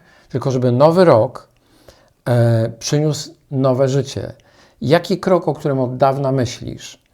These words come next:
e, w tym roku postanawiasz zrobić, żeby zacząć budować naprawdę fantastyczne życie? Jedna przestroga. Brian Tracy powiedział:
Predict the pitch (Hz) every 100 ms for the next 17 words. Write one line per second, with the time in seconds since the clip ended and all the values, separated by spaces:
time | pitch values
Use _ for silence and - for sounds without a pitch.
0 | _ _ _ _ _ 113 107 110 - 156
1 | 143 143 147 143 139 - _ _ - 139
2 | - 135 131 131 123 113 110 101 123 165
3 | - _ _ _ _ _ _ _ - 131
4 | 127 127 143 143 143 131 131 131 127 123
5 | - - 120 139 127 123 117 120 117 107
6 | 120 120 117 117 113 104 98 - - -
7 | _ _ - _ _ 135 151 151 - 117
8 | - 131 143 165 185 - _ _ _ _
9 | _ _ _ _ _ - 135 135 139 127
10 | 127 123 127 120 117 117 113 110